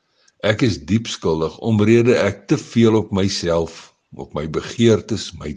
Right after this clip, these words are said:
drome en my ideale gefokus is, terwyl daardie dinge wat die Here behaag aan die agterspeen moet suig. Al wat ek nou kan doen is om jammer te sê.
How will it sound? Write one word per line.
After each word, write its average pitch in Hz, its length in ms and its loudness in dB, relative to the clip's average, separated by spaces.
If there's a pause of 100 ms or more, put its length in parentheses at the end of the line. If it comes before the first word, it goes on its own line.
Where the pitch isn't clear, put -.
drome 95 560 0 (800)
en 131 260 0
my 98 100 2
ideale 85 640 -2
gefokus - 640 -2
is, - 240 -12 (1040)
terwyl 107 340 4
daardie 98 360 2
dinge 107 300 2
wat 85 220 -2
die 80 200 -4
Here 101 200 0
behaag 78 720 -2 (500)
aan 98 200 -4
die 82 80 -6
agterspeen 90 680 -4
moet 76 180 -10
suig. - 260 -12 (1600)
Al 92 180 -2
wat 117 140 -2
ek 107 160 -2
nou 92 180 0
kan 92 220 -2
doen 85 240 -4
is - 80 -8
om 95 160 -2
jammer 80 320 -4
te - 160 -10
sê. 76 200 -4